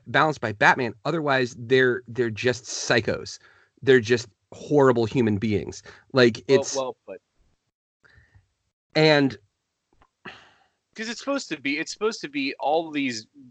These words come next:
Speaker 2: Batman's Rogues Gallery. They're all different shades of what he could have been. It's supposed to be, "There but the grace of God go I." You know what I mean?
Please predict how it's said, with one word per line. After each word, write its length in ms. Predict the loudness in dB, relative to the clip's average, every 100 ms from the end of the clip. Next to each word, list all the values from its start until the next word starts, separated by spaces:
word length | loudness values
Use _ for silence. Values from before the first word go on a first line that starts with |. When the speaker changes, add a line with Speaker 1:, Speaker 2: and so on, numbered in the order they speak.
| _ 2
Speaker 2:
Batman's 480 | 2 2 -4 -8
Rogues 300 | -6 -6 -6
Gallery. 400 | -4 -2 -2 -6
They're 160 | -8 -4
all 240 | -2 -2 -2
different 400 | -6 -4 -6 -6
shades 640 | -8 -6 -4 -4 -6 -10 -18 _ _ -6
of 160 | -4 -2
what 140 | -4
he 140 | -6
could 220 | -6 -2 -2
have 120 | -2
been. 120 | -4
It's 120 | -6
supposed 280 | -4 -4 -4
to 40 | -6
be, 200 | -8 -8 _ _
"There 220 | 2 4 4
but 160 | -2
the 80 | -4
grace 320 | -2 -2 -2
of 100 | -6
God 320 | 2 2 2
go 240 | 0 -2 0
I." 220 | -2 -4
You 160 | -8 -4
know 60 |
what 100 | -2
I 40 | -2
mean? 220 | -4